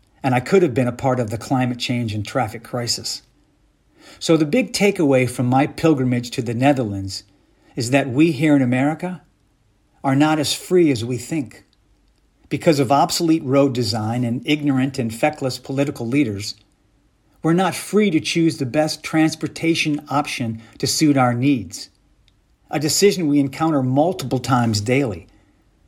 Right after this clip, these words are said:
We are forced by our governments, local, state, and federal,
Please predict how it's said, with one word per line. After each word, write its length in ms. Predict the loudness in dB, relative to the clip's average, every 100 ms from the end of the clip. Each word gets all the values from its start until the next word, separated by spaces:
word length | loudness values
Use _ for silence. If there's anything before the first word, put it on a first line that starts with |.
| _ -2
We 140 | 4
are 60 | 4
forced 500 | 2 2 4 4 0
by 180 | 0 2
our 120 | 0
governments, 500 | 2 2 2 -4 -4
local, 400 | 0 0 0 -4
state, 340 | -2 0 0 2
and 260 | 2 2
federal, 500 | 0 0 0 -2 -6